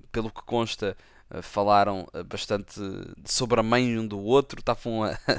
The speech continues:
<laughs> a discutir viamente, porque realmente um representava o Racing,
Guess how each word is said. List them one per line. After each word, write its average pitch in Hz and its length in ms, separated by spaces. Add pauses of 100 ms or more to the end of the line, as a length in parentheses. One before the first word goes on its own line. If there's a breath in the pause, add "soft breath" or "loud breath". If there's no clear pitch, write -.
(180)
<laughs> - 340
a 113 100
discutir 120 440
viamente, 110 560 (400 loud breath)
porque - 240
realmente 110 600
um 123 180
representava 104 960
o 110 120
Racing, 120 520